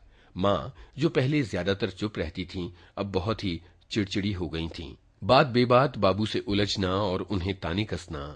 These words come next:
माँ की दिनचर्या का हिस्सा हो गया, जबकि बाबू पहले से कहीं अधिक चुप, उदास और बीमार रहने लगे। पैसों की चिंता सिर्फ माँ को ही थी, सो बात नहीं,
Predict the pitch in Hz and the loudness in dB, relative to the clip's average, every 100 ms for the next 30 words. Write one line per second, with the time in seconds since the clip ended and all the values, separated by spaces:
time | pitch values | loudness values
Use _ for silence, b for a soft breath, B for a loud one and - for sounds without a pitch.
0 | - 95 104 - 95 92 85 87 95 101 | -4 0 0 -2 -2 -4 -2 -2 -2 -2
1 | 78 85 101 - 69 85 76 58 62 - | -6 -4 -4 -4 -6 -6 -8 -10 -12 -12
2 | 101 120 - 90 92 113 113 - B B | -2 -2 0 2 2 4 0 -2 B B
3 | 170 160 185 175 - 123 139 110 104 104 | 4 6 6 4 0 2 2 0 -2 -6
4 | - - 110 - - b - 101 90 92 | -8 -2 -2 -2 -18 b -4 0 2 2
5 | 104 85 87 78 76 73 95 78 82 73 | 0 -2 -2 -4 -4 -4 -4 -4 -6 -4
6 | 76 78 - _ _ _ _ _ - 135 | -4 -8 -12 _ _ _ _ _ 4 4
7 | 147 233 214 196 202 185 196 202 - 92 | 6 4 4 2 2 4 4 4 2 2
8 | 92 110 123 131 - 120 139 b b b | 2 4 2 2 0 -2 -2 b b b
9 | b - 135 92 - 76 76 | b -2 -2 -2 -6 -8 -8